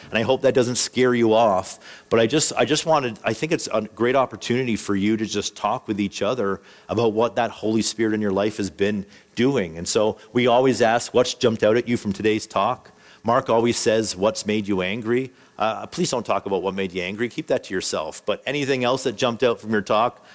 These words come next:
love to hear it. And then I just wonder if the first two questions are very similar, but can you share about something that immediately changed in your life once you accepted Jesus?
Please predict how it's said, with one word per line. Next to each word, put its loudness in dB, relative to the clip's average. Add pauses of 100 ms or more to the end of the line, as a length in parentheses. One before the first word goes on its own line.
(140)
love 2
to -2
hear 2
it. -4 (340)
And 2
then 6
I 4
just 2
wonder 4
if 2
the 2
first 2
two 2
questions 0
are 2
very 4
similar, 2
but 0
can -2
you 0
share 2
about 2
something -2
that 4
immediately 2
changed -4
in -2
your 2
life -2 (300)
once -2
you 2
accepted -2
Jesus? -6